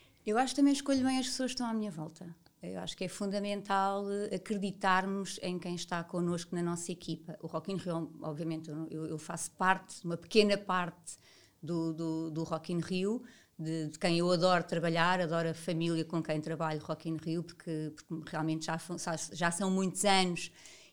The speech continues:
e aprendi muito com, com aquele evento, sem dúvida nenhuma, mas acho que também trouxe muito àquele evento.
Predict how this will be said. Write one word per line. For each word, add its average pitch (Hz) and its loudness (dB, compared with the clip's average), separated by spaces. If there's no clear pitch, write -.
e 180 6
aprendi 208 6
muito 214 6
com, 180 0
com 180 0
aquele 175 -2
evento, 165 -2
sem 185 -2
dúvida 175 -2
nenhuma, 175 0
mas 180 2
acho 208 6
que 220 0
também 214 4
trouxe 226 4
muito 262 10
àquele 240 4
evento. 151 -2